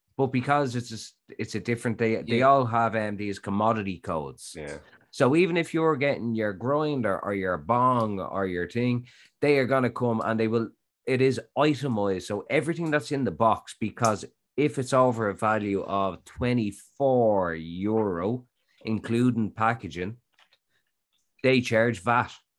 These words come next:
Speaker 1: and taxes and all
Speaker 2: Mm.
Speaker 1: this shit and import shit. So that's why it is getting very difficult. And a lot of places I know in Ireland won't even ship into the U K because there is so much problem.
Speaker 2: Mm-hmm.
Speaker 1: D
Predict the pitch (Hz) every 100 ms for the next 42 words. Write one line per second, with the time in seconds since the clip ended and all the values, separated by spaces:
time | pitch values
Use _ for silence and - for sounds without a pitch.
0 | - 104 117 117 113 - 101 85 - 101
1 | 101 101 101 120 123 143 117 104 123 123
2 | 110 95 - - 85 - _ _ _ _
3 | - 113 101 - _ _ _ _ _ _
4 | _ 139 139 - 123 120 117 98 - 113
5 | 110 98 104 98 117 117 113 143 147 127
6 | 123 98 87 95 110 110 113 135 165 160
7 | - 147 151 - 120 101 107 113 107 107
8 | 101 - 131 151 120 95 - _ _ _
9 | 92 107 139 131 135 135 127 120 - -
10 | 147 120 - _ - _ _ 107 104 98
11 | 92 87 87 82 87 76 65 _ _ -
12 | 95 95 90 76 80 - - 92 92 87
13 | 80 - 80 78 78 110 104 101 139